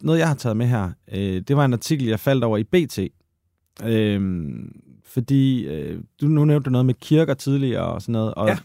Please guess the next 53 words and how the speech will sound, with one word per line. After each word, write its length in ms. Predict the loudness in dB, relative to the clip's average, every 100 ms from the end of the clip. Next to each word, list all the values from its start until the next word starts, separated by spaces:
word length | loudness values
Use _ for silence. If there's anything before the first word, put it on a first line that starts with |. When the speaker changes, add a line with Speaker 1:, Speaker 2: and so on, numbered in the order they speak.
| _ _ _ _ _ _ _ _
Speaker 1:
der 60 | -6
står 360 | -2 0 2
her, 320 | 2 2 0 -6 _
øh, 320 | -8 -6 -6 -4
det 160 | 0 2
er, 300 | 2 0 -4 -8 _ _ _ _ _ _ _ _ -20 _ -6
det 60 | -2
er 40 |
faktisk 400 | 0 -2 -4 -4
en, 100 | -4
det 140 | -2
er 40 | -2
en 80 | 0
citathistorie 540 | 2 2 2 0 0
fra 120 | 0
The 100 | 0
Guardian, 400 | 2 2 2 -2 -10 -20 _
men, 300 | 4 6 6 2
øhm, 560 | 2 4 4 2 0 -2 -8 _ _ _ _ _ -20 _ 0
der 60 | 4
handler 220 | 4 2
om, 300 | 0 -2 0
øh, 460 | 0 0 -2 -4
Sagrada 400 | -6 -4 -2 0
Familia 480 | 0 0 2 2 0 -4 -4
Speaker 2:
Mm. 60 |
Speaker 1:
nede 180 | 0 2
i 40 | 2
Barcelona, 440 | 2 0 -2 -2
Speaker 2:
Ja. 120 | -4 -6 _ _ _
Speaker 1:
som 160 | -2 2
nu 100 | 4
har 100 | 4
fået 260 | 2 -2
sat 220 | 0 -4 -2
en, 180 | -2
øh, 380 | 0 -2 -2 -4
en 100 | -4
slutdato 580 | -2 -2 -2 -2 -2 -4
på. 220 | -6 -6
Vi 60 | -4
talte 300 | 0 0 2
jo 80 | 0
om, 140 | 0
om 180 | -4 -4
A 80 | -4
G 180 | -4 -4
F 60 |
ville 140 | -4 -2
vinde 240 | 0 0
et 60 | 2
mesterskab, 480 | 2 2 -6 0
Speaker 2:
Ja, 80 | 0